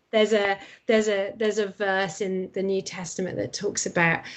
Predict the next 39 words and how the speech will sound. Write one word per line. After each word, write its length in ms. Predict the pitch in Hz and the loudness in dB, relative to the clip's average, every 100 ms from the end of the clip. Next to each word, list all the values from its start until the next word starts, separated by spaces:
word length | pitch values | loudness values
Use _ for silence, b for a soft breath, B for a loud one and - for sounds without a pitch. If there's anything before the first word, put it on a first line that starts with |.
| B | B
how 380 | - 190 180 175 | 0 4 6 6
when 360 | 175 196 196 | 6 6 8
we 160 | 190 196 | 6 4
step 420 | - - 180 147 | 2 0 0 0
into 240 | 190 175 180 | 0 0 -2
things 300 | 190 180 175 | -2 0 2
and, 200 | 175 - | 0 0
and 160 | 208 190 | 2 4
we, 240 | 180 - | 4 2
and 140 | - 196 | 4 6
we 80 | 190 | 8
do 320 | 165 202 196 | 8 8 8
good 300 | 170 185 170 | 6 6 4
things, 320 | 190 180 180 | 0 2 2
or 120 | 180 | 2
we, 340 | 170 175 170 B B - | 2 2 0 B B 6
we, 300 | 196 190 - | 6 6 4
we, 240 | 202 165 - 202 | 4 4 0 2
we 260 | 190 175 | 4 4
step 380 | 160 - 196 - | 0 0 -2 0
into 260 | 185 170 175 | 0 2 2
bringing 380 | 185 185 180 | 4 4 6
light 280 | 175 175 175 | 6 6 6
or 120 | 190 | 2
bringing 400 | 175 190 185 180 | 4 4 6 4
life 260 | 175 175 170 | 4 4 2
or 80 | 175 | 0
bringing 380 | 185 185 175 165 | 2 2 2 0
hope, 380 | 190 175 - - B B | 0 0 -2 -8 B B
that, 240 | 214 208 | -2 2
that 140 | - 208 | 2 4
we 120 | 220 | 2
become 400 | 202 208 208 202 | 2 0 0 2
like 240 | 196 190 - | 2 0 2
God's 220 | 208 202 | 2 0
handiwork. 960 | - 240 214 185 170 165 - - - B B - | 2 2 4 4 2 -4 -8 -14 -18 B B 0
But 140 | 233 | 8
the 100 | 233 | 8
actual 320 | 254 254 - | 8 0 -10